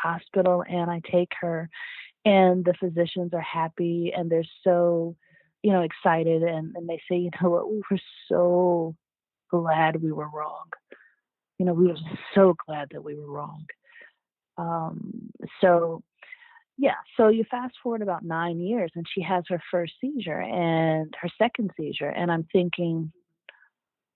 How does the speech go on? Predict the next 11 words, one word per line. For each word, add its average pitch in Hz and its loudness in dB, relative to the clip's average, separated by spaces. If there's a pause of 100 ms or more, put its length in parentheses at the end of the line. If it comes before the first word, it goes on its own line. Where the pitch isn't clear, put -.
now 185 6
I'm 190 2
in 170 -4
denial, 160 -10
like, - -18 (400)
"What? 190 -4 (100)
We've 190 2
made 202 0
it 214 -2
all 185 0
this 180 -8